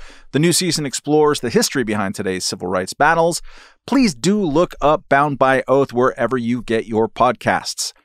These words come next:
That's Bound by Oath, Institute for Justice, I J, property rights. Do it all today. You'll be glad you did. All right, reminder, email your snappy queries to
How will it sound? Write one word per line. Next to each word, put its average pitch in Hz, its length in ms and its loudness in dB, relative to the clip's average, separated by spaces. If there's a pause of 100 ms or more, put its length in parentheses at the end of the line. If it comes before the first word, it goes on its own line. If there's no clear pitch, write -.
That's - 180 -10
Bound 156 300 2
by 170 180 2
Oath, 196 400 0 (480)
Institute 160 440 -2
for 120 100 -6
Justice, 147 480 0
I 87 160 -4
J, 170 400 0 (200)
property 156 360 0
rights. 147 440 2 (400)
Do 123 160 2
it 131 60 6
all 113 500 2
today. 76 360 -16 (440)
You'll 131 120 -12
be 110 80 -16
glad - 260 -14
you 82 60 -18
did. 82 140 -20 (300)
All 98 120 -4
right, 85 120 -8
reminder, 135 460 0 (260)
email 117 300 -2
your 90 140 -8
snappy 127 320 -4
queries 107 460 -2
to 135 440 -2